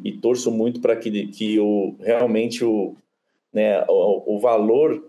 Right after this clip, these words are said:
da saúde, né, baseado no desfecho das pessoas, é, é o que me, me marca, sabe? Eu acho que quando a gente conseguir tirar um pouco, né, a, os escudos e a gente conseguir, né,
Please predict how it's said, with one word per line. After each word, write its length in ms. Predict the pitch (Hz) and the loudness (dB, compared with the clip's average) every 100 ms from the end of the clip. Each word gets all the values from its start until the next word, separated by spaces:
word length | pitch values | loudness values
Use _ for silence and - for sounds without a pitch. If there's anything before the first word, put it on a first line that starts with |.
| _ | _
da 180 | - 107 | -4 -4
saúde, 560 | - 107 98 107 110 101 | 0 0 2 0 -2 -2
né, 120 | 104 | 0
baseado 400 | 104 104 107 107 | 0 2 2 0
no 100 | 107 | -2
desfecho 540 | 107 - 107 113 - | -6 -4 -2 -2 -2
das 160 | 107 98 | -4 -2
pessoas, 580 | 104 - 110 113 117 - | -6 -4 0 0 0 -2
é, 400 | 110 104 101 98 | 0 2 2 2
é 60 | 107 | 0
o 80 | 107 | 0
que 160 | - | -4
me, 420 | 110 110 107 98 | -2 0 0 -2
me 140 | 98 113 | -2 -2
marca, 400 | 104 98 - - | 0 -2 -6 -4
sabe? 260 | 107 101 | -2 0
Eu 60 | 101 | 0
acho 120 | 98 | -2
que 100 | - | -8
quando 240 | 107 117 127 | -2 2 2
a 100 | 113 | 2
gente 580 | 110 110 107 110 104 - _ _ _ _ _ | 0 -2 -4 -6 -8 -14 _ _ _ _ _
conseguir 560 | 120 123 - 107 104 127 | -2 0 -2 -4 -4 -6
tirar 500 | 127 127 110 107 127 | -2 -2 0 2 2
um 160 | 131 | 0
pouco, 680 | 123 113 113 107 98 92 - - | 0 0 0 -8 -6 -8 -10 -6
né, 360 | 98 104 - - | -2 0 -2 -6
a, 540 | - 95 92 90 87 85 _ _ _ | -4 -2 0 0 -2 -6 _ _ _
os 220 | - 127 | -6 -4
escudos 840 | 123 113 - - 143 165 107 - - _ _ _ _ | -2 -4 -6 -2 -2 0 -4 -6 -14 _ _ _ _
e 80 | 110 | 0
a 80 | 107 | 0
gente 240 | 101 110 107 | 2 -2 -2
conseguir, 760 | 113 110 117 107 107 95 85 - | -4 -2 -4 -2 0 -2 -6 -6
né, 380 | 98 98 95 | 0 2 0